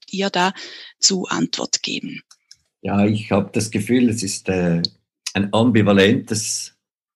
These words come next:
Speaker 2: Verhältnis, wie ich es schon ein bisschen angedeutet habe. Auf der einen Seite finde ich es fantastisch, wie sich etwas ausweitet. Ich habe zum Beispiel selbst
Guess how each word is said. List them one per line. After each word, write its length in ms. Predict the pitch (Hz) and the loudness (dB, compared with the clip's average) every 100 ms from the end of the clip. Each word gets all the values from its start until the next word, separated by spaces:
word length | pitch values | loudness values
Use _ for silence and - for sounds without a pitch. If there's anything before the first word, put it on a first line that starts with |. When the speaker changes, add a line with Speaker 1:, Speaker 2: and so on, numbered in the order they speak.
| _ _ | _ _
Speaker 2:
Verhältnis, 960 | 95 87 95 117 110 120 113 - - _ _ | 0 4 4 2 2 2 0 -8 -14 _ _
wie 80 | - | -20
ich 80 | - | -16
es 160 | - - | -8 0
schon 180 | 101 | 2
ein 160 | 101 95 | 4 2
bisschen 300 | 107 107 92 | 0 2 0
angedeutet 640 | 98 113 107 104 110 101 | 2 2 2 0 -2 -4
habe. 300 | 101 101 107 107 - - - - _ _ | -4 -2 -2 -4 -8 -16 -20 -20 _ _
Auf 120 | - | -12
der 140 | - - | -4 4
einen 240 | 110 120 | 6 6
Seite 600 | 101 95 90 - 87 82 - _ _ _ _ _ _ _ _ _ _ | 6 4 2 4 2 2 -6 _ _ _ _ _ _ _ _ _ _
finde 240 | 104 101 - | 2 2 2
ich 120 | - | -4
es 360 | - - - _ _ _ _ | -10 -12 -16 _ _ _ _
fantastisch, 1080 | - 107 98 - 95 104 - 107 104 - - 87 | -2 0 0 0 -2 -2 0 0 2 -2 -4 -2
wie 120 | 101 | -2
sich 240 | 101 - | 0 0
etwas 480 | 101 95 87 - - - | 0 -2 -6 -8 -14 -6
ausweitet. 1160 | 87 95 117 110 101 113 120 - 131 - - _ _ - | 0 0 2 2 4 4 2 -2 -4 -8 -20 _ _ -6
Ich 100 | 90 | -4
habe 140 | - | -2
zum 180 | - 92 | 0 0
Beispiel 420 | 90 87 - 85 | 0 -2 -4 -4
selbst 680 | - 107 117 80 - - | 2 4 4 0 -6 -8